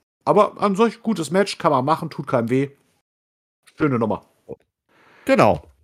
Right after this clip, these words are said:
Speaker 2: Und damit springen wir schon zum nächsten Match. Und das
Speaker 1: Nein.
Speaker 2: nächste Match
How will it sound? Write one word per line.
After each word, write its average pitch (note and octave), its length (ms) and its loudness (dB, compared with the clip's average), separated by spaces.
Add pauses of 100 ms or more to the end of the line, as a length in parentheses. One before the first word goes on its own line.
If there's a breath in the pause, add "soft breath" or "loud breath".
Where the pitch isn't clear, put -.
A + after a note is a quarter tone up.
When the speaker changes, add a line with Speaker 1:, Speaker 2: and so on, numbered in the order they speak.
(120)
Speaker 2:
Und F3 220 2
damit A3+ 260 4
springen G3+ 480 -4
wir A#3 100 2
schon G3+ 220 -4
zum B2+ 200 -6
nächsten D3 360 -4
Match. - 400 -2 (320 soft breath)
Und C#3+ 140 0
das A#2+ 160 4
Speaker 1:
Nein. C3 80 4
Speaker 2:
nächste A3 360 2
Match E3 480 0